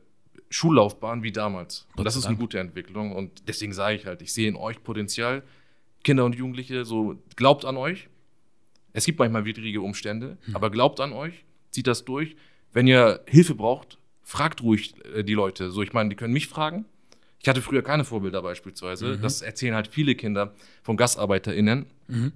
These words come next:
Speaker 1: dass sie halt niemanden kannten, die studiert haben.
Speaker 2: Ja.
Speaker 1: Bei mir war's auch so. Ich war mit dem Abitur fertig und dachte mir, „Okay, was machst du jetzt?“
Speaker 2: Hm.
Speaker 1: Und es gab halt vier Studiengänge, die man kannte. Ich
Speaker 2: Ja.
Speaker 1: kannte Jura,
Speaker 2: Mhm.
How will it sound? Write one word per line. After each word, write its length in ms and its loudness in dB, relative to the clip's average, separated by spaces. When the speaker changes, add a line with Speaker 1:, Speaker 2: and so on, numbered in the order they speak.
Speaker 1:
dass 140 0
sie 80 2
halt 120 4
niemanden 320 2
kannten, 360 -4
die 60 -4
studiert 340 -2
haben. 160 -8
Speaker 2:
Ja. 200 2
Speaker 1:
Bei 80 -2
mir 120 4
war's 160 2
auch 160 -2
so. 180 -12
Ich 100 -14
war 260 -4
mit 140 -8
dem 220 -6
Abitur 300 -12
fertig 440 -6
und 440 0
dachte 260 -2
mir, 80 4
„Okay, 180 -4
was 140 -10
machst 280 -8
du 40 -10
jetzt?“ 380 -6
Speaker 2:
Hm. 160 -8
Speaker 1:
Und 420 2
es 200 -4
gab 240 -6
halt 320 -8
vier 200 2
Studiengänge, 440 2
die 80 -4
man 140 -2
kannte. 320 -12
Ich 80 -6
Speaker 2:
Ja. 60 4
Speaker 1:
kannte 160 0
Jura, 340 -4
Speaker 2:
Mhm. 240 -8